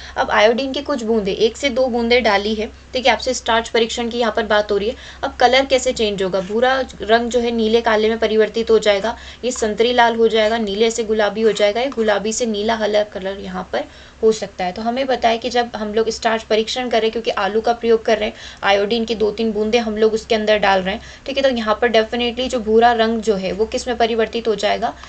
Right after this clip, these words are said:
नीले काले रंग के अंदर यहाँ पर परिवर्तित हो जाएगा। तो correct answer आपका क्या हो जाएगा, Option number one। चलिए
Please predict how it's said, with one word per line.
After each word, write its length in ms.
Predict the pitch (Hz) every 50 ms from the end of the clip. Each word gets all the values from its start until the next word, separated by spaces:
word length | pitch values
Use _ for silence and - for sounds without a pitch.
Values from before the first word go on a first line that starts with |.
| - - - 220
नीले 320 | 226 233 233 233 247 269
काले 320 | 269 - 233 202 208 208 214
रंग 240 | 208 202 202 202 214
के 160 | 214 - 226
अंदर 260 | 208 202 196 214 208
यहाँ 300 | 202 202 180 185 185 - -
पर 80 | 226 226 -
परिवर्तित 560 | 190 185 185 180 185 185 180 - 269 311 320 - - - - - - -
हो 100 | 208 196
जाएगा। 360 | 180 - 175 175 170 165 170
तो 140 | 170 - 185
correct 340 | - - 208 220 220 - -
answer 280 | 220 214 214 - 233 214
आपका 220 | 202 202 - 214 208
क्या 160 | - 214 196
हो 80 | 190
जाएगा, 260 | 185 175 190 190 196 202
Option 260 | 190 - - - 196
number 320 | 190 180 180 175 202 277 320 - - - - - - -
one। 220 | 180 180 165 139 - - - - - - - - - - - - - -
चलिए 300 | - 196 175 160 160 160